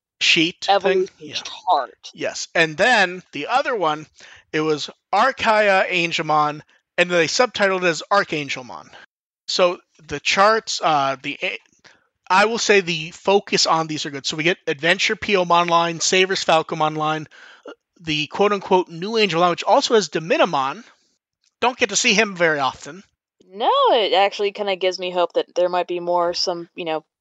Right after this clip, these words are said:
Speaker 2: V-Tamer.
Speaker 1: And the new Digimon from New Century.
Speaker 2: Ah, I didn't even notice that one.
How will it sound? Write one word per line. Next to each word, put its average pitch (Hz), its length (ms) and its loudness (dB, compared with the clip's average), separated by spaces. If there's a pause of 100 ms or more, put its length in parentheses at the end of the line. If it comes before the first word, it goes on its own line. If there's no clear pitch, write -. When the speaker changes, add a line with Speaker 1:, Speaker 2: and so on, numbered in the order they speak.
(120)
Speaker 2:
V-Tamer. 147 880 0 (800)
Speaker 1:
And 185 680 2 (600)
the 151 160 -2
new 233 380 -2
Digimon 175 680 0
from 170 300 -4
New 147 140 -8
Century. 170 520 -2 (760)
Speaker 2:
Ah, 165 300 2
I 123 80 0
didn't 135 180 -8
even 143 160 -10
notice 175 260 -2
that 123 240 -4
one. 123 240 -14